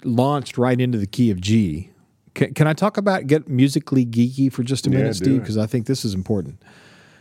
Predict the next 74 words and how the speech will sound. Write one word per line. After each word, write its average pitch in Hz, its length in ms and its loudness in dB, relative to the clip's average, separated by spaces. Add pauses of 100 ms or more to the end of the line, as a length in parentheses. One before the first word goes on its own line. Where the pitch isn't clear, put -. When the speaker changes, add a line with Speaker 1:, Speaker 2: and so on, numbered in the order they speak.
(180)
Speaker 1:
I 123 60 -2
think 139 140 0
this 135 100 0
is 110 100 -2
really 101 220 -2
important, 85 340 -6
and 85 120 -6
we've 87 100 -6
got 92 140 -4
about 87 180 -8
eight 92 140 -6
Speaker 2:
Are 123 60 0
you 135 80 0
Speaker 1:
minutes 143 120 -2
left, 90 140 -4
Speaker 2:
kidding? 120 240 0
Speaker 1:
and 131 80 -4
Speaker 2:
Can 110 160 -2
you 107 100 0
get 101 240 -2
geeky 101 500 -4
on 92 140 -2
the 85 80 -4
podcast 92 720 -4
with 76 240 -6
geek 95 320 -4
in 98 100 -2
the 95 80 -4
title, 104 440 -8
please? - 240 -4
Speaker 1:
I 143 80 4
hope 143 200 2
so, 98 220 -2
'cause 110 200 0
this, 135 300 2
this 135 300 2
is 135 140 0
totally 107 320 2
geeky, 98 420 2
and 90 80 2
we 95 80 4
may 92 140 2
lose 92 240 0
some 95 100 -4
folks 87 260 -6
here, 85 200 -4 (240)
but 107 340 0
Speaker 2:
This 110 220 -8
is 123 80 -6
Speaker 1:
I'm 120 80 -4
Speaker 2:
what 120 80 2
Speaker 1:
working 117 180 2
Speaker 2:
people 139 160 2
Speaker 1:
on 101 120 2
it. 107 60 2
Speaker 2:
want, 113 280 -2
Dan. 65 360 -8 (220)
<laughs> - 240 -8
Speaker 1:
I'm 120 120 0
wor-, 123 260 0
<laughs> - 100 -14
I 135 120 2
don't 113 180 -4
know. 131 140 2 (260)
I 131 100 2
don't 160 80 2
know 110 140 -2
if 107 80 -10
they 120 100 2
want 143 260 4
any 139 200 2
of 110 100 0
this, 127 300 0
but 123 260 0